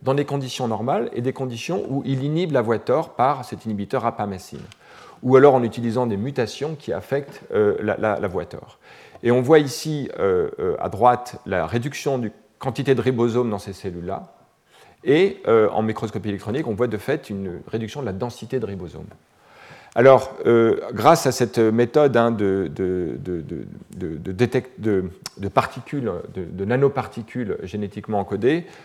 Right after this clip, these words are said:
fluorescentes, il peut mesurer la diffusion effective dans ces différentes conditions et, euh, voir ici, par exemple, que quand on augmente la concentration de ribosomes, dans toutes ces conditions expérimentales, il y a une baisse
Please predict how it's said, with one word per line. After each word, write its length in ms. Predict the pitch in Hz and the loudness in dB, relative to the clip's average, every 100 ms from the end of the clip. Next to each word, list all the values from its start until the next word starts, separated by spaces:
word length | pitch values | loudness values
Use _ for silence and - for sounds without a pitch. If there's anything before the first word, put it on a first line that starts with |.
| - | -20
fluorescentes, 640 | - 120 107 104 139 151 | -2 2 2 2 0 0
il 40 | 131 | -2
peut 120 | 110 | 0
mesurer 400 | 120 117 131 127 | 2 2 4 4
la 80 | 101 | 2
diffusion 420 | 98 - 113 117 | -2 -6 -4 -2
effective 460 | 110 107 - 127 104 | -4 -8 -6 -6 -6
dans 100 | 95 | -8
ces 140 | 104 | -8
différentes 440 | 101 104 123 110 | -10 -4 -2 -2
conditions 540 | - 101 90 - 117 180 - - - - - | -2 -6 -6 -6 -6 -6 -14 -20 -20 -20 0
et, 260 | 110 127 | 6 8
euh, 100 | 85 | 8
voir 440 | 95 92 139 135 117 | 4 8 8 8 2
ici, 280 | 110 139 | -6 -8
par 200 | 120 104 | 0 0
exemple, 320 | 101 104 147 160 | 2 0 -2 -4
que 80 | |
quand 200 | 107 107 107 | -6 -4 0
on 80 | |
augmente 320 | 117 120 135 127 | 0 2 2 2
la 80 | |
concentration 540 | 110 107 110 107 101 104 | -4 -8 -8 -8 -8 -6
de 40 | |
ribosomes, 460 | 101 95 95 110 156 | -6 -4 -2 -2 -4
dans 140 | 98 | -6
toutes 180 | 98 131 | -10 -10
ces 100 | - | -10
conditions 400 | - 117 107 117 | -6 -4 -4 -6
expérimentales, 760 | 104 - 98 90 90 104 135 123 | -8 -6 -6 -6 -6 -4 -4 -2
il 60 | |
y 40 | 107 | 0
a 20 | |
une 140 | 107 | 2
baisse 520 | 117 110 - - - | 2 0 -2 -12 -18